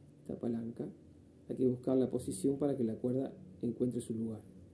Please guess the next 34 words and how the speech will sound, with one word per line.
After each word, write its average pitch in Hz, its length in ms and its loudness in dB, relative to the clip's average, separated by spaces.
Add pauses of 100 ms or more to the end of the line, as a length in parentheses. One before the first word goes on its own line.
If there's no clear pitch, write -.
(460)
¿Cómo 143 200 8
se 143 120 4
busca 147 220 6
la 131 100 6
posición? 147 520 6 (160)
Con 123 120 2
la 123 120 4
palanca, 127 440 4
que 123 100 -2
es 107 60 0
la 113 80 -2
que 113 80 0
la 107 80 0
maneja. 113 340 -4 (1300)
La 120 100 2
misma 151 200 8
palanca 135 400 4
que 139 60 0
voy 131 180 8
a 131 40 8
accionar 127 420 4
para 117 280 0
descender. 110 460 -2 (840)
Bien. 135 240 -2 (1800)
Busco 123 300 -4
la 127 80 2
manera 147 520 4
y 123 60 2
una 120 160 2
vez 127 100 2
que - 120 0
entró, 151 400 4 (1800)
ahí 120 180 2
entró. 101 280 -6